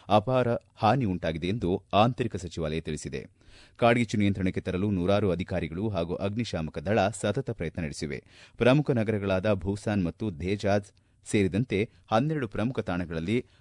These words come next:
ಅತಿ ತೀವ್ರ ಮಟ್ಟದ ಅಗ್ನಿ ಮುನ್ನೆಚ್ಚರಿಕೆ ನೀಡಲಾಗಿದೆ. ಈ ತಾಣಗಳಿಗೆ ಸಂಪರ್ಕ ನೀಡುವ ಎಲ್ಲ ಹೆದ್ದಾರಿ ವಿಭಾಗಗಳಲ್ಲಿ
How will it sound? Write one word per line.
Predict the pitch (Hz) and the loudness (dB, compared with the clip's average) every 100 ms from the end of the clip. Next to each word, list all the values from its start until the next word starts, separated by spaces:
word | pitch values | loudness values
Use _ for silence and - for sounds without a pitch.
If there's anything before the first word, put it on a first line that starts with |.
| - | -2
ಅತಿ | 113 151 | 0 -2
ತೀವ್ರ | 139 113 123 123 | -4 0 0 2
ಮಟ್ಟದ | 101 98 90 92 | 0 -2 -2 0
ಅಗ್ನಿ | 104 113 120 | -2 -2 -2
ಮುನ್ನೆಚ್ಚರಿಕೆ | 95 87 80 80 101 | 0 -2 -4 -6 -4
ನೀಡಲಾಗಿದೆ. | 82 73 73 71 69 - _ | -4 -4 -8 -8 -10 -12 _
ಈ | 104 110 | -4 -2
ತಾಣಗಳಿಗೆ | 101 110 107 85 85 | 0 -2 -2 -6 -8
ಸಂಪರ್ಕ | - 98 120 107 | -4 -4 -4 -6
ನೀಡುವ | 90 82 82 110 92 | -6 -6 -4 -4 -2
ಎಲ್ಲ | 98 110 | -4 -4
ಹೆದ್ದಾರಿ | 85 87 90 113 98 | -4 -6 -4 -4 -4
ವಿಭಾಗಗಳಲ್ಲಿ | 80 85 76 90 113 | -4 -4 -4 -6 -4